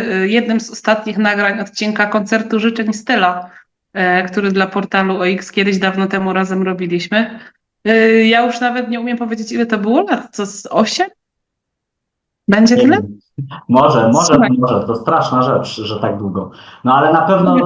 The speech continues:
Speaker 2: dużo się dzieje u ciebie teraz, prawda? I żyjesz intensywnie.
Speaker 1: E, no tak, jakoś, y, sobie organizuję czas, że tak powiem,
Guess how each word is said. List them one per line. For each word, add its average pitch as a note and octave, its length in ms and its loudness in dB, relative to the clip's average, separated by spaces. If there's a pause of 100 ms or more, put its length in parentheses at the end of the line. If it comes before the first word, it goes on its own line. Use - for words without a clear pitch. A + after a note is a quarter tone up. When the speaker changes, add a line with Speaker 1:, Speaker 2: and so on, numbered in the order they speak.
(100)
Speaker 2:
dużo F#3 360 4
się F3 200 0
dzieje E3 300 4
u D3+ 80 0
ciebie C3 360 2
teraz, F#2 320 0
prawda? A2+ 400 -2
I B2+ 100 2
żyjesz B2 320 2
intensywnie. A2 720 0 (1160)
Speaker 1:
E, A#3 400 4
no E4+ 200 4
tak, F#4 240 -2
jakoś, C4 500 0
y, B3+ 360 2 (300)
sobie B3 280 -2
organizuję C#4 640 4
czas, F3+ 300 -6
że E3+ 120 -12
tak E3 200 -10
powiem, E3 360 -2